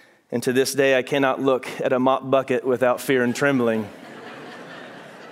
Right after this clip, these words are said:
Minor thing, but very effective.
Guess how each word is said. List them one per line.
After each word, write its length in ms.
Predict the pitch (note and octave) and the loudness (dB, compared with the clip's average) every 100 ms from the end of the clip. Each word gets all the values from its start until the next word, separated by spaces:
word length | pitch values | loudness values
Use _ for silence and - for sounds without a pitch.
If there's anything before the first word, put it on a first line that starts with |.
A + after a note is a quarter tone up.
| - - - - - - - - _ _ _ - _ - | -20 -20 -20 -20 -20 -20 -20 -20 _ _ _ -20 _ -12
Minor 420 | B2+ B2+ C#3+ D3 C#3+ | 0 2 4 4 2
thing, 420 | C#3 C3 D3 D3 | 2 4 2 0
but 140 | C3+ | 0
very 280 | C3 C#3+ C#3 | 2 2 2
effective. 600 | C#3 D3+ D3+ D3 C#3+ - | 2 -2 0 0 0 -2